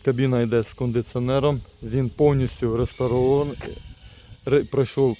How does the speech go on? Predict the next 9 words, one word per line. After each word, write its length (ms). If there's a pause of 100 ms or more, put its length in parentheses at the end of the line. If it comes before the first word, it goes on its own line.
(100)
повністю 480
реставрацію, 800 (260)
оновлене 540
все, 340 (440)
так 120
що 140
звертайте 500
увагу. 300 (140)
Також 320